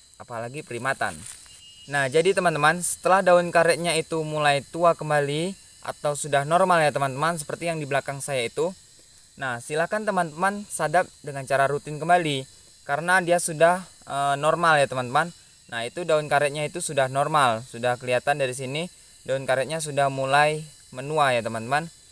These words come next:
dan sudah mulai rimbun. Ini saya membuat video ini sekitaran jam sepuluh ya, teman-teman. Nah, jadi saya membuat video ini jam sepuluh, ini masih teduh banget, teman-teman, karena daun karetnya sudah mulai rapat.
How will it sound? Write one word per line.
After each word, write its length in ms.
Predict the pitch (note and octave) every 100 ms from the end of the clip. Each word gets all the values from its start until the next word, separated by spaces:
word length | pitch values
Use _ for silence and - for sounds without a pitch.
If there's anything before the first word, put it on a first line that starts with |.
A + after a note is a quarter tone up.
| - - -
dan 160 | C#3+
sudah 320 | D3 C3+ C#3
mulai 320 | C#3 C3+ C3+ C#3
rimbun. 480 | C#3 D3 D3+ C3+ A#2+ - - - _ - -
Ini 160 | F3
saya 240 | F#3+ F#3 F3+
membuat 480 | F3+ E3+ D#3+ E3 D#3
video 200 | D3 D3
ini 240 | D3 F3+
sekitaran 640 | E3+ - D3 D3 C#3+ D#3+ D#3+
jam 400 | C#3+ C#3+ C#3+ C#3+
sepuluh 480 | - - E3+ E3 C#3
ya, 80 |
teman-teman. 480 | A2+ A2 A2+ C3 D#3 E3 - - -
Nah, 160 | - A2+
jadi 240 | A2+ C#3
saya 240 | D#3 D#3+ D3+
membuat 400 | D3 C#3+ C3 D3 C#3+ C#3 C3 -
video 180 | D3 C3 C3
ini 160 | C#3+
jam 160 | C3 C3+
sepuluh, 480 | - - C#3 E3+ F#3
ini 160 | C#3
masih 320 | D3+ D3 C#3 D3
teduh 320 | D3+ C#3+ D3
banget, 240 | C#3+ C#3
teman-teman, 400 | C3+ A#2+ G#2 G2+ G#2 - - - -
karena 640 | B2 C3+ D3+ D#3 D3+ C3 - -
daun 240 | B2+ C3
karetnya 320 | B2+ B2+ B2+ D#3
sudah 320 | D3+ C3+ C3
mulai 240 | C3 B2 A#2+
rapat. 320 | A#2+ - A#2